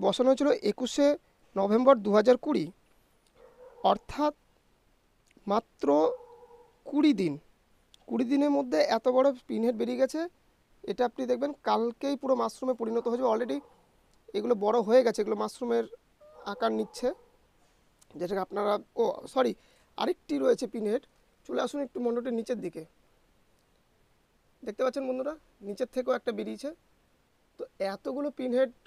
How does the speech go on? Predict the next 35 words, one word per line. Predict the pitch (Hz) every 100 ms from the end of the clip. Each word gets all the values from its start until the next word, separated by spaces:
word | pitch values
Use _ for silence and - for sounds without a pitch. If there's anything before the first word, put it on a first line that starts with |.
| _ _ _ _ _ _ -
একটি | 202 - 220
বেড | 233 -
থেকে | 240 202
বেরোলো। | 202 208 294 _ _ _ _ _ _ -
এবার | 240 262
আপনারা | - 269 269 277 269 - -
হিসাব | 214 233
করে | 240 226
নিন, | 226 269 - _ _ _ _ _ _
যদি | 180 208 240
এটা | 233 240
থেকে | 247 240
কম | 226 233
করে | 226 226
পক্ষে | 208 - - 233 226
এটা | 220 233 226
তিনশো, | 220 220 240 220
সাড়ে | 208 214
তিনশো | 208 214
বেরোবে, | 202 196 202 - _ _ _ _ _ -
এখান | 208 220
থেকেও | 233 226
তিনশো, | 214 226
সাড়ে | 214 202
তিনশো | 208 220 196
বেরোবে, | 185 185 202 - _ _ _ _ _ _ _ _ _ _ _ _ _ _ 196
এটা | 202 226
থেকে | 233
ধরুন | 233 226
দুশো | 196 208 208
বেরোবে, | 208 190 196 - _ _ _ _ _ _ _ _ _ _ -
এগুলো | 196 247 240
থেকে | 233 -
average | 196 233 240 214
আপনি | 196